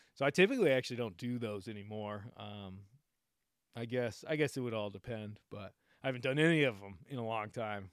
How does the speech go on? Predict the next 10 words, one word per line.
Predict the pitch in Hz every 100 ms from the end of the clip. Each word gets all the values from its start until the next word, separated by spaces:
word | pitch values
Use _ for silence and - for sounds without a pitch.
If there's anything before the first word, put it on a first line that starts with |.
| _
Uh, | 113 113 113
I'm | 117
hoping | 110 143 - 110
to | 95 110 104 101 _ _ _ _ _
get | - 156
a |
few | 131 - 156 160 151
going | 143 147 151 139
here | 127 120 120 120 117 -
come | 147 143